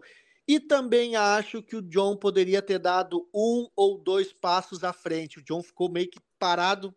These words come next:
quase que debaixo dos paus, né? Não era a bola pro John sair. Não era a bola pro John sair.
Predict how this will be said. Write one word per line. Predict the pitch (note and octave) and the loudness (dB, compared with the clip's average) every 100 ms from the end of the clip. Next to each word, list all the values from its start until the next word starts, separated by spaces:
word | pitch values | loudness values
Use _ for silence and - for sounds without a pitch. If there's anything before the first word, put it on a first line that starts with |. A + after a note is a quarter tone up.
| _ _ - | _ _ -4
quase | F3 F3+ | -4 -4
que | F#3 | -12
debaixo | E3+ D3 D#3+ E3 F3+ | -16 -6 -2 -2 -4
dos | - | -14
paus, | - C3+ A#2+ - _ _ _ _ _ | -6 -4 -4 -8 _ _ _ _ _
né? | C3 B2+ - _ | -10 -10 -10 _
Não | D#3+ A3 A3+ | -2 0 2
era | A3+ A#3+ | 0 0
a | |
bola | G3 G#3 A3 | 2 0 0
pro | G#3+ | -4
John | F3+ G3+ | -4 -4
sair. | G3+ G#3+ C#3 G#2+ _ _ _ _ C3 | -2 -2 -2 -6 _ _ _ _ -10
Não | C3 D3 | -6 -4
era | D#3 | -4
a | |
bola | D#3+ D#3+ E3+ | -2 -2 -4
pro | F3 | -6
John | D3+ E3+ | -8 -8
sair. | G3 E3+ | -6 -6